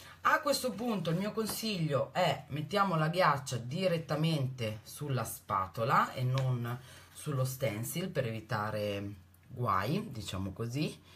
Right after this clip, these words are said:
e andiamo a continuare il, devo trovare la posizione giusta, se no non riuscirò mai.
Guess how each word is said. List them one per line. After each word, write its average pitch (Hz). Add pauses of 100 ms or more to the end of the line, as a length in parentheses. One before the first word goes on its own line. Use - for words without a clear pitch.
(300)
e 208
andiamo 135
a - (1120)
continuare 107 (960)
il, 101 (720)
devo 80
trovare 117
la 113
posizione 110
giusta, 175
se 139
no 107
non 95
riuscirò 127
mai. 180